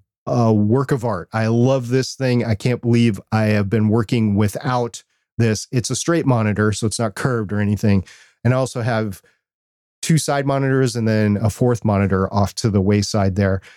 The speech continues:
It's been a game changer. The monitor, it, all the computers, the audio equipment, upgrades, yeah, they're nice, but that <laughs> monitor is, like, the best thing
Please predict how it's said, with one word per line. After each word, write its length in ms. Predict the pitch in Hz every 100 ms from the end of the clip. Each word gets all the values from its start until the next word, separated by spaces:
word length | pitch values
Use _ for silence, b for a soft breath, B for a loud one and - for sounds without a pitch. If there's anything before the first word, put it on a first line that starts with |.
| B B _
It's 380 | - 123 117 -
been 480 | - 135 131 123 120
a 80 | 123
game 260 | 107 120 110
changer. 480 | 113 90 85 85
The 180 | 113 117
monitor, 600 | 113 127 156 165 151 147
it, 220 | 127 127 - 127 - _ -
all 260 | 127 147
the 180 | 143 120
computers, 880 | - 117 - 175 165 156 151 147 -
the 260 | 123 110
audio 380 | 101 135 135 131
equipment, 880 | 123 - 143 - 127 120 117 - - _ -
upgrades, 760 | 131 - 127 123 117 113 107 - b b b
yeah, 260 | 131 139 104 -
they're 140 | 135
nice, 320 | 120 120 101 -
but 180 | -
that 160 | 160 147
<laughs> 0 |
monitor 680 | 120 120 107 110 107 - 95 _ _ _ B 117
is, 320 | 127 151 -
like, 260 | 135 117 -
the 320 | 113 101 131
best 420 | 131 117 110 - -
thing 380 | 110 95 92